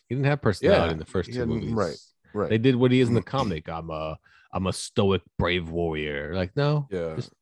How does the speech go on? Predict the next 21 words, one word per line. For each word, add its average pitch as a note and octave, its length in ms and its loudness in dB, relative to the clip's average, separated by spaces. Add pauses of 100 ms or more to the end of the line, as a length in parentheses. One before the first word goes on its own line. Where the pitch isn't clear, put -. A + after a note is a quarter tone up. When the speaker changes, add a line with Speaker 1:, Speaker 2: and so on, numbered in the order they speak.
(100)
Speaker 1:
just - 240 -14 (260)
loosen B2 340 2
up, C#2+ 160 -6
buddy. C2 280 -12 (1120)
Loosen A2 240 -6
up A#1+ 100 -10
a - 40 -16
little G#1+ 100 -10
bit, A1+ 300 -14
'cause F2 160 -4
the F#2 80 0
new A#2 160 4
movie A2 240 4
coming G#2 260 0
out F#2 140 -2
looks F2 160 -8
spectacular. - 720 -10
So - 120 -12
loosen G2 340 -6
up. - 80 -18 (380)
Um, - 320 -14